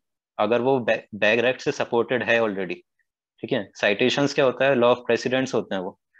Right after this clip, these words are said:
उनको, वो एक corroborative चीज है जो आप एक बैरेक्ट के साथ यूज़ करते हैं। So, अगर बैरेक्ट से वो चीज़ आप cover कर रहे हैं जो आप लिख रहे हैं,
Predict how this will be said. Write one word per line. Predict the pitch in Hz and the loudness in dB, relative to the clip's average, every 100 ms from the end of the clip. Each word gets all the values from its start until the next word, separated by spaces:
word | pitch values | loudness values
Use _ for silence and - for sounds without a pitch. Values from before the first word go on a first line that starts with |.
| _ _ - | _ _ -4
उनको, | 110 107 - 107 | -4 -4 -4 0
वो | 120 | 2
एक | 135 135 143 143 143 - _ _ _ _ _ 117 | 2 2 2 4 2 -4 _ _ _ _ _ 2
corroborative | 113 127 131 135 147 139 | 4 4 2 4 2 0
चीज | - 127 117 | -2 -2 -2
है | 117 135 | -2 -2
जो | 131 | 0
आप | 123 120 - _ _ _ | 0 0 -10 _ _ _
एक | 120 117 120 117 113 | -6 -4 0 2 4
बैरेक्ट | 107 110 117 | 2 2 2
के | 139 | 0
साथ | 135 127 | 0 -2
यूज़ | 127 127 - | 0 -2 -2
करते | 92 - | -4 -6
हैं। | 92 _ _ _ - _ | -14 _ _ _ -20 _
So, | 123 | -2
अगर | 131 123 | 0 2
बैरेक्ट | 110 110 139 139 | 2 2 2 0
से | 165 | 0
वो | 143 | 2
चीज़ | 143 139 | 2 0
आप | 143 - | 0 0
cover | 120 131 | 0 0
कर | 131 131 | 0 -2
रहे | 127 131 | -2 -4
हैं | 127 | -2
जो | 127 | -2
आप | 123 110 | -2 -2
लिख | 110 | -4
रहे | 117 | -6
हैं, | 90 | -8